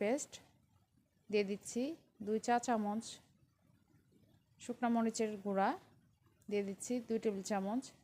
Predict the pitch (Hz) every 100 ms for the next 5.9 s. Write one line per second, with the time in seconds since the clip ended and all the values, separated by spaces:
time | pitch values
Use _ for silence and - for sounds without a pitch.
0 | _ 202 202 196 202 202 156 - - -
1 | _ _ _ _ _ _ _ _ - 202
2 | 233 226 - 254 247 220 220 208 208 208
3 | 208 214 202 208 339 - _ _ _ _
4 | _ _ _ - 196 196 196 202 - _
5 | _ _ _ _ _ - 220 214